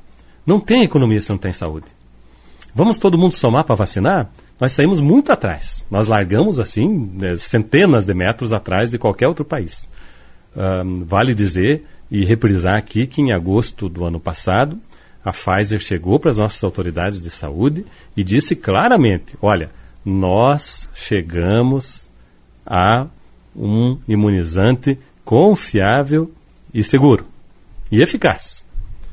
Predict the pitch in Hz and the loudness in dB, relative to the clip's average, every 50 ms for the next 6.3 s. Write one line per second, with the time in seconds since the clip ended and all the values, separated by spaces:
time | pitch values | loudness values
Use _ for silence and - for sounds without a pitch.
0 | - - - - - 127 123 - 156 190 208 175 139 117 117 123 135 131 - 113 | -12 -14 -12 -2 -2 -2 0 2 2 4 4 4 4 4 2 0 0 2 2 4
1 | 104 113 110 - 117 101 87 104 139 214 190 127 92 82 90 - - - - - | 4 4 2 2 0 0 2 4 4 6 6 4 2 -2 -8 -14 -20 -20 -20 -20
2 | - - - - - 110 - 180 180 180 151 - 147 151 165 165 156 135 113 107 | -20 -20 -16 -6 -6 0 0 2 2 2 2 2 2 4 4 4 4 2 4 4
3 | 113 147 190 208 175 - - 110 98 92 123 160 160 - 156 143 - - 151 151 | 6 6 6 4 4 2 2 0 2 2 0 0 0 -2 -4 -4 0 -2 -2 0
4 | - 139 123 143 147 131 131 151 190 214 196 180 175 - - 147 - - - 165 | 2 2 4 4 4 4 4 4 4 2 2 0 -2 0 -2 -4 -4 0 0 2
5 | 202 196 - 156 139 120 110 123 143 151 123 117 98 92 104 101 120 156 165 160 | 2 2 2 2 2 2 4 4 2 2 0 -2 -4 0 2 2 4 2 2 -2
6 | 160 147 - - - | -6 -8 -10 -12 -14